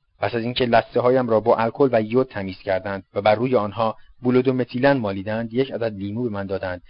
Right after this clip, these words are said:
و من پس از عقب گرد آخرین نفری بودم که وارد سلول می‌شدم. وقتی می‌گویم انقلاب واقعی، صحیح می‌گویم، چون هرگز سابقه نداشت که زندانیان را از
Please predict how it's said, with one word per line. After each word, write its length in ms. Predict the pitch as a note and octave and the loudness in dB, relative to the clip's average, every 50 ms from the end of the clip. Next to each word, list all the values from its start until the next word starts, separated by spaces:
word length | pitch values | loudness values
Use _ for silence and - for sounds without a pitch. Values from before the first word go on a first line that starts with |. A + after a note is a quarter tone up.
| - _ _ - | -20 _ _ -4
و 80 | G#2+ G#2+ | -4 -2
من 140 | A2 A#2 A#2 | 0 0 -2
پس 220 | A#2 - A#2+ - | -2 -6 -8 -8
از 100 | A#2 G#2+ | -8 -4
عقب 320 | - G#2+ G2 G2+ G2 F#2+ G2 | -2 -2 0 0 -2 -4 -2
گرد 340 | G#2+ G#2+ G#2 G#2 G2+ G2+ _ _ _ _ _ _ _ | 0 0 0 0 0 -4 _ _ _ _ _ _ _
آخرین 440 | - G#2 G2+ - A2 G2+ G2+ G2+ G2 | -2 -2 0 0 0 -2 -2 -4 -6
نفری 240 | G2 - B2+ B2+ A#2+ | -2 2 2 2 2
بودم 240 | G2+ G2+ G2+ F#2+ F#2 | 0 -4 -8 -8 -10
که 140 | - G2 | -10 -12
وارد 280 | F2+ F#2+ F#2 F2+ F#2 F#2 | -8 -6 -6 -6 -8 -10
سلول 380 | F2+ - - F2 E2+ E2+ E2+ D#2+ | -12 -12 -12 -12 -10 -10 -14 -14
می‌شدم. 420 | D#2+ D#2+ - - - F2 - - _ _ _ _ _ _ _ _ _ _ _ _ - | -14 -16 -16 -16 -16 -18 -20 -20 _ _ _ _ _ _ _ _ _ _ _ _ -8
وقتی 240 | G2 - - - G2+ | -8 -8 -6 -6 -6
می‌گویم 360 | G2+ G2+ G2+ G#2+ A2+ B2+ C3+ - | -6 -4 -4 -2 0 0 0 0
انقلاب 640 | - C3+ C3+ C3 A#2+ C3 C#3 D3+ E3 E3 C#3 A2+ A2 | -2 -2 0 4 4 8 8 10 8 8 6 4 4
واقعی، 360 | A2+ G#2+ G2 G#2+ A2 A#2+ - - | 2 2 2 2 0 -2 -2 0
صحیح 280 | - G#2 G2 G#2 G2+ F2 | -2 0 0 -2 -8 -12
می‌گویم، 380 | F2 E2+ F2 E2+ E2+ D#2+ D#2+ _ _ _ _ _ _ _ _ _ - | -16 -18 -16 -16 -16 -16 -16 _ _ _ _ _ _ _ _ _ -16
چون 260 | - - G#2 G2+ G2+ - - _ _ - | -10 -8 -8 -8 -8 -10 -16 _ _ 0
هرگز 360 | - A2+ A2 A2 B2 C#3 C3+ | 2 2 2 4 0 -2 0
سابقه 400 | - - A#2+ A2+ A2 A2+ A2+ B2 | 4 4 4 4 4 2 2 2
نداشت 300 | A#2+ A2 G#2 F#2+ - - | 0 0 0 -2 -2 -4
که 80 | A2+ | -10
زندانیان 540 | A#2 B2 B2 B2 A#2+ B2+ B2 B2 B2+ C#3+ D3 | -6 -4 -4 -2 0 0 0 0 0 2 4
را 100 | C3+ A#2+ | 4 4
از 80 | G#2+ | 4